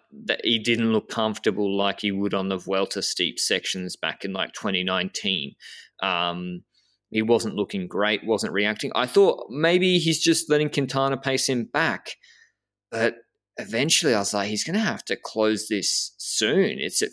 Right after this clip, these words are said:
fifteen seconds, seventeen seconds on Col d'Aز. Yates needs to take forty seconds on the road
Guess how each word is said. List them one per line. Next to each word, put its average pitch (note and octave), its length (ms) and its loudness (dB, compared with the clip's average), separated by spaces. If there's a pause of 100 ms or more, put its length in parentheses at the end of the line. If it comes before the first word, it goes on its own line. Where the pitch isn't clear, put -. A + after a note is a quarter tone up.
fifteen C3+ 600 0
seconds, - 680 -4
seventeen D3 460 -6
seconds - 440 -4
on F#2+ 140 -4
Col A#2 240 2
d'Aز. G2+ 480 0 (300)
Yates B2+ 360 4
needs B2+ 260 2
to A#2 60 0
take G#2+ 280 -2
forty B2 500 2
seconds G#2 580 0 (120)
on G#2+ 160 2
the F#2+ 100 0
road F2+ 640 0